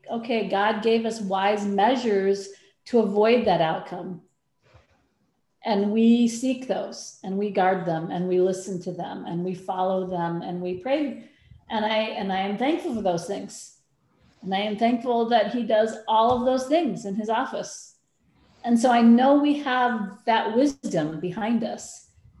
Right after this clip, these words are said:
And you know you have the wisdom of all the things you've taught Kirsten, <laughs> um,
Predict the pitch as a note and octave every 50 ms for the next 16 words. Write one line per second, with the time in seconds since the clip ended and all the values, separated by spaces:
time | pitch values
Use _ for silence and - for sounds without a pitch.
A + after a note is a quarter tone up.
0 | - - _ _ - B3+ A3 G#3+ G#3 G3+ G3 A3+ C4+ D#4 D4+ D4 C4 A#3+ A3+ A3
1 | G#3+ A#3+ C#4+ D4+ C#4+ C4+ G#3+ G3 F#3 F#3 F#3 F#3 F#3 F#3 F#3 F3+ - G#3 G3 G#3
2 | A#3 A#3+ A#3 A3 G#3+ F#3+ F#3 F3+ F3+ F3+ - F3+ F3+ F3 F3 G3 F3 F3 F#3+ G3+
3 | G#3 - B3 A3 G#3+ G#3 A3 A3+ - A3+ G3+ G3 - - G3+ F3+ - - - -
4 | - - - - _ _ _ _ _ _ - E3+ E3+ - - - - C#4 A3+ C#4+
5 | - E4 D#4+ D4 - _ _ _ _ _ - G3+ G3 F#3 F3 F3 E3+ E3+ F3 F3
6 | E3+